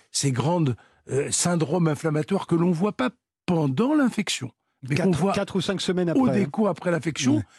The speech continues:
Speaker 1: qui est une réaction immunitaire inappropriée, hein, qui aboutit à ces lésions. Mais la quasi-totalité de ces pims a guéri parce que les traitements sont à peu près bien codifiés aujourd'hui.
Speaker 2: Il y a eu, euh, six décès, je crois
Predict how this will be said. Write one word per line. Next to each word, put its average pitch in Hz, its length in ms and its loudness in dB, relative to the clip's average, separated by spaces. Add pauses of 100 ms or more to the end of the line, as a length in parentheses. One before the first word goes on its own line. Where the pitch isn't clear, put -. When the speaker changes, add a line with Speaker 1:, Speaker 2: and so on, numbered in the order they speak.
(180)
Speaker 1:
qui 170 120 0
est 170 40 4
une 165 100 6
réaction 180 680 0
immunitaire 175 680 2 (180)
inappropriée, 190 1000 0 (360)
hein, 160 200 0
qui - 220 -4
aboutit 147 300 -2
à 147 40 2
ces - 140 0
lésions. 214 220 2
Mais 202 240 4 (500)
la 147 100 -2 (180)
quasi-totalité 196 1080 0
de 151 120 0
ces 127 200 -4
pims 294 460 -2 (240)
a 175 120 0
guéri 131 360 -2
parce - 200 -6
que 160 80 0
les 139 120 0
traitements 220 420 0
sont - 200 -4 (180)
à 202 140 -2
peu 208 200 -2
près - 240 -4
bien 175 240 -2
codifiés 165 480 -6
aujourd'hui. 131 460 -12 (160)
Speaker 2:
Il 127 80 2
y 151 40 4
a 165 40 4
eu, 196 280 4
euh, 151 320 2
six - 260 0
décès, 160 420 0
je 165 120 0
crois 139 240 -2